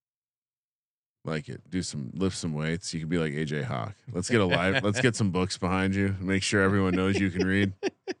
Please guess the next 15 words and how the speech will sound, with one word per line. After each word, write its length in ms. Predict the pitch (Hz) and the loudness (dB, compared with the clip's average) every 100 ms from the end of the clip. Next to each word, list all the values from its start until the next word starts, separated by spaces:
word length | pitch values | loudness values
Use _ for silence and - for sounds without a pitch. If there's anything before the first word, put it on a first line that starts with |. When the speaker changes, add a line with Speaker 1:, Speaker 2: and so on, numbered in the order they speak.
| _ _ _ _ _ _ _ _ - _ _ _ _ _ _ _ _ _ _ - | _ _ _ _ _ _ _ _ -20 _ _ _ _ _ _ _ _ _ _ 4
Speaker 1:
And 120 | 113 | 6
then 180 | 123 120 | 6 6
just 240 | 120 107 | 4 4
don't, 320 | 113 110 92 | 4 4 2
don't 220 | 104 107 | 4 4
say 260 | 101 95 92 | 4 2 2
anything 320 | 76 64 60 | 0 -6 -10
the 100 | 82 | -6
entire 400 | 82 76 87 78 | -4 -2 0 0
show. 200 | 78 - | -2 -2
I'll 160 | 73 107 | 2 4
just 180 | 113 110 | 4 4
do 120 | 110 | 2
a 60 | 92 | 4
monologue. 600 | 85 82 80 73 64 | 0 0 -2 -6 -10